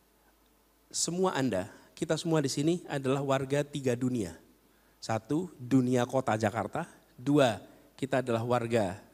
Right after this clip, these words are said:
nasional, warga Indonesia. Yang ketiga, warga global.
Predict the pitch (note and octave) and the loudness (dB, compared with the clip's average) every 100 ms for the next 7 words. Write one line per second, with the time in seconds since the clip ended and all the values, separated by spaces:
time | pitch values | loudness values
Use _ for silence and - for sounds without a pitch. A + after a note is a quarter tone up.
0 | - A#2+ A#2+ B2+ A#2 C#3 G#3 - B2 B2 | -2 -2 0 0 0 -2 -6 -4 -2 0
1 | A2+ B2 B2 B2 C#3+ G3 - - - C#3+ | 0 2 4 4 0 -6 -8 -20 -2 -2
2 | C3 D#3 E3 F3+ E3+ D3+ C#3+ C3+ C3+ G2+ | 0 -4 -2 -2 0 0 0 2 2 2
3 | D#2 | -6